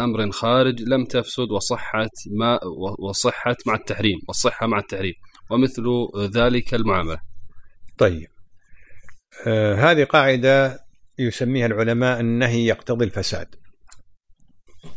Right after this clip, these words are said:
Speaker 2: وبعض أهل العلم قال: "النهي يقتضي الفساد في العبادات دون المعاملات"، وهذا غير صحيح، لأن الصحابة أبطلوا بعض ال-، العقود المحرمة، لأن النهي يق-، يدل على فسادها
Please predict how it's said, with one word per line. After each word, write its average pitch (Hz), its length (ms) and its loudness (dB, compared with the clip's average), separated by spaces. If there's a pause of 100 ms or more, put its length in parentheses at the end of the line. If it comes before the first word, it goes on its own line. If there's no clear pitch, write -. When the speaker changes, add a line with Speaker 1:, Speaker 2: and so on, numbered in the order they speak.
(1040)
Speaker 2:
وبعض 120 400 4
أهل 107 140 0
العلم 123 480 0 (240)
قال: 120 200 2
"النهي 113 340 0
يقتضي 110 360 0
الفساد 110 420 0
في - 100 -6
العبادات 107 580 4
دون 107 240 -2
المعاملات"، 95 680 -4
وهذا 123 340 -2
غير 139 80 0
صحيح، - 360 -12 (140)
لأن 110 200 -2
الصحابة 113 600 0
أبطلوا 117 400 2
بعض 110 360 2
ال-، 101 680 -4
العقود 113 680 0
المحرمة، 95 760 -2 (1200)
لأن 110 320 4
النهي 117 320 4
يق-، 110 240 2
يدل 117 320 4
على 110 200 2
فسادها 95 640 -2